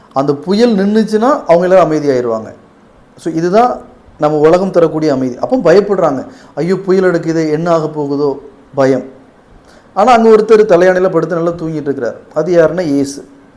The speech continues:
அப்படி புயல் அடிக்கிற தருணத்திலும்,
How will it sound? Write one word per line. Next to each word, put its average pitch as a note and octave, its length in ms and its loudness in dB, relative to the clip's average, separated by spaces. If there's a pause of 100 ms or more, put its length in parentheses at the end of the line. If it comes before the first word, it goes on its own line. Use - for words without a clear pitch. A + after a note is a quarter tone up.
(500)
அப்படி B2+ 340 0
புயல் F#3+ 400 2
அடிக்கிற G#3+ 500 2
தருணத்திலும், D3+ 1040 -2